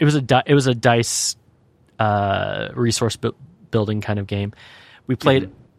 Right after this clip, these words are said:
Speaker 1: we played another, um, round of Oath, which is the game I think I m-, might have mentioned to you last fall.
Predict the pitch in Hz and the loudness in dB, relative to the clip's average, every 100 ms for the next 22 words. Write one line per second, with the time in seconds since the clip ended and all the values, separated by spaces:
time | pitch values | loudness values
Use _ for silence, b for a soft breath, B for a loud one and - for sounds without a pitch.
0 | _ 143 123 147 131 131 131 127 117 - | _ -6 0 0 2 2 2 2 0 -2
1 | 117 107 104 101 120 - _ _ _ - | -2 -2 -4 -8 -10 -20 _ _ _ -20
2 | b b b _ _ 123 120 113 104 - | b b b _ _ 0 2 2 -2 -8
3 | _ _ _ _ _ 120 131 151 - - | _ _ _ _ _ 0 0 -2 -12 -6
4 | 127 - 117 113 120 120 110 - 127 117 | -2 -2 -2 0 2 2 0 -2 -2 -2
5 | 113 110 110 107 107 104 113 107 104 101 | -2 -4 -2 -2 -4 -4 -6 -4 -2 -2
6 | 95 - - 101 101 117 | -4 -6 -6 -4 -2 -2